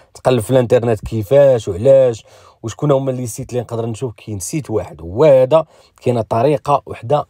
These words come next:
هي هذه، ما كاين حتى شي طريقه اخرى. الا قال لك شي واحد شي طريقه اخرى راه كذب عليك. الا دخلتي للانترنت كتقلب غتلقى نفس الطريقه كيديرها كل شيء نفس البلان. نقولوا اسيدي نسيتي المود باس، غادي forgot confirmation number.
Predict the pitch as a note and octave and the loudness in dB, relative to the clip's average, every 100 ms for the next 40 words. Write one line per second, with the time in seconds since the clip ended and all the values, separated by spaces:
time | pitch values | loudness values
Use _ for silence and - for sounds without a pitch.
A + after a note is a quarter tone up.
0 | - F#2+ G#2 B2 C#3 A2+ G2 F2+ D#2 _ | -12 -8 -6 -2 2 2 0 -6 -10 _
1 | - _ _ - D#2+ B2+ A2 - - E3+ | -20 _ _ -20 -12 -8 -8 -4 -2 0
2 | D3+ C#3 C3 - - A2+ - - - C#3+ | -2 0 0 0 -4 -6 -8 -12 -6 -2
3 | D3+ D3 - A2+ C3 C3+ C3+ B2 A2 D3 | 0 0 2 0 2 2 2 0 0 0
4 | - _ - G#2+ A2 A2 F2+ E2 D#2+ - | -2 _ -10 -8 -4 -2 -2 -4 -12 -20
5 | _ _ D3 C#3+ E3+ E3+ F3+ E3 E3+ F3 | _ _ -2 2 0 2 2 2 2 0
6 | - D#3 E3+ F#3 D#3 D#3+ D3+ D#3+ E3+ G3 | -2 -2 0 2 2 0 -2 0 0 0
7 | D3+ - - D3 D#3 D#3 D#3+ D3+ C#3+ C#3 | -4 -12 -4 0 0 0 -6 -10 -6 -2
8 | C#3 - - D#3+ C3 A2 D#3+ - _ _ | -2 -2 -6 -6 -6 -8 -8 -10 _ _
9 | _ - C#3 B2 A2 F#2 D2+ - _ - | _ -10 -10 -6 -6 -6 -8 -18 _ -20
10 | - _ A2 B2 C3 D3+ G3 G3 D#3+ D#3+ | -20 _ -6 -2 2 4 4 4 0 -4
11 | F3+ F#3+ F3 - D3 A#2 - F#2 G2 A2 | -2 -2 -2 0 0 -2 -6 -12 -8 -6
12 | A2+ B2 G#2+ G#2+ G2+ _ _ - A2+ G#2 | -6 -4 -2 -2 -4 _ _ -8 -6 -6
13 | G2 F2+ - F2+ F2+ G2 C#3+ | -6 -8 -8 -8 -8 -2 0